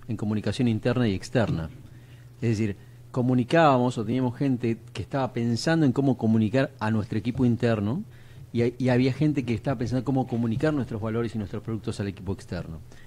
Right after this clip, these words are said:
Resulta que ahora Internet, las redes sociales han hecho que existe una única comunicación. Lo que vos decís adentro tiene que ser exactamente igual a lo que decís afuera, porque en el, te hacen, te hacen y te pueden destruir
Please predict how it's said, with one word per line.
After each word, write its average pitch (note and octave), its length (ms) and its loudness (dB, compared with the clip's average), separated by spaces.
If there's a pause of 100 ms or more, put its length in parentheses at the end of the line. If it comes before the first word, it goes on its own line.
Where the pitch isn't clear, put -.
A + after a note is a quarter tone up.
(280)
Resulta B2 340 2
que A2+ 140 0
ahora A#2+ 160 4
Internet, A2+ 560 2 (880)
las G2+ 160 -2
redes A2+ 200 2
sociales A2 520 0 (260)
han A#2+ 120 2
hecho A#2+ 200 2
que A#2 100 0
existe B2+ 340 2
una A#2 200 2 (100)
única A#2+ 460 6
comunicación. F2+ 680 -6 (260)
Lo C3 180 0
que B2 100 0
vos C3+ 180 4
decís B2 280 2
adentro A#2+ 320 0
tiene G#2+ 140 0
que - 60 -6
ser A2+ 100 -2
exactamente A2 540 -2
igual G#2 180 0
a G2+ 40 -2
lo F#2+ 120 -4
que F#2+ 80 -6
decís F#2 260 -6
afuera, F#2+ 360 -6
porque G2 260 -8
en G#2+ 60 -2
el, G#2 220 -6 (540)
te C3+ 120 -2
hacen, A#2 440 0 (320)
te C3+ 120 4
hacen C3 340 0
y A2+ 80 -2
te G#2 140 -8
pueden B2+ 240 -2
destruir A#2 440 0